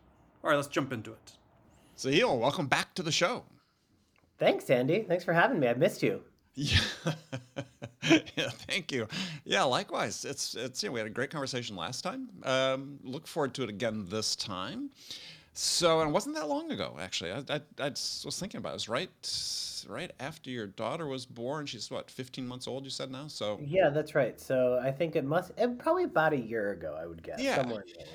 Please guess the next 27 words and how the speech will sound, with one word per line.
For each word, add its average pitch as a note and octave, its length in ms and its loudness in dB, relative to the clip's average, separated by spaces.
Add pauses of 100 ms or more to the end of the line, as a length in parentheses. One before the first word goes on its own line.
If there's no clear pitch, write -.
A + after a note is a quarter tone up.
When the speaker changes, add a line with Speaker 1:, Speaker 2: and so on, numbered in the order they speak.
Speaker 2:
range, - 200 -18
yeah. G2 80 -8
Speaker 1:
Yeah. A#3 200 0 (300)
So, D#3 540 0 (180)
yeah, G#3 120 4
I - 20 4
think A#3+ 160 -4
we'd G3+ 140 -2
actually D3 240 -2
had C3 120 -2
to G#2+ 60 -6
reschedule G#2+ 800 -4
it - 100 -18
because F2+ 960 -8 (480)
the F#2 500 -4 (400)
original B2+ 260 -4
date G#2 260 -4
was, E2+ 220 -12
like, F2+ 180 -8
right G2+ 140 -4
around F#2+ 340 -6
the F#2+ 80 -12
<laughs> - 120 -12
day D#3 100 0
she - 160 4
was A2 100 -8
born, A#2+ 420 2